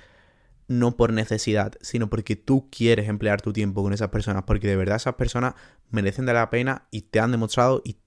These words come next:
tú sabes que merecen la pena. Porque hacer las cosas por necesidad puede que te cree círculos y ciclos tóxicos. Hablar con vosotros mismos,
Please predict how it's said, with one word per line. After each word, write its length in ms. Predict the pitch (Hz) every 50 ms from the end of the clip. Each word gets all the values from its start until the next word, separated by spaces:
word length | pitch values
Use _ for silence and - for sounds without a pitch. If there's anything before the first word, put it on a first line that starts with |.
| _ _ _ _ _ _ _
tú 220 | - - 117 120 120
sabes 280 | - 123 123 131 139
que 120 | - - 117
merecen 260 | 104 101 107 - 117
la 100 | 110 104
pena. 300 | - 104 104 107 131 - _ _ _ _ _ _ _ _ _ _ _ _ _ _ _ _ _ _ _ _ _ _ _ _ _ _ _ _ _ _ _ _ _ _ _ - _ _ _ _ _ _ _ _ _ _ _ _ _ _ _ _ -
Porque 200 | - 117 110 107
hacer 200 | 104 - 110 117
las 80 | 123
cosas 240 | - - 127 131 120
por 100 | - 127
necesidad 600 | 123 120 127 117 - 117 117 117 120 127 120 - - _ _ _ - _ _ _ _ - - - - _
puede 200 | - 120 117 113
que 80 | 117 113
te 100 | 120 110
cree 200 | 113 110 107 107
círculos 880 | - 117 110 110 107 - - 113 110 110 110 113 110 - - - - _
y 100 | - 110
ciclos 880 | - - - 113 107 - - 113 110 107 - - - - - - _ _ _ - - _ _ _ _ _ _ _ _ _ _ _ _ _ _ _ _ _ _ _ _ _ - _
tóxicos. 600 | - 113 95 - - - - - - - - - _ _ _ _ _ _ _ _ _ _ _ _ _ _ _ _ _ _ _ _ _ _ _ _ _ - - - - _ _ _ - - - - - - - - - - - - - - - - - - - - - - - - - - - - - - - - - - - - - _ _ _ _ -
Hablar 240 | - 120 117 113 117
con 100 | - 139
vosotros 340 | 131 123 127 113 117 113 113
mismos, 720 | 120 110 107 107 117 113 110 110 113 123 - - -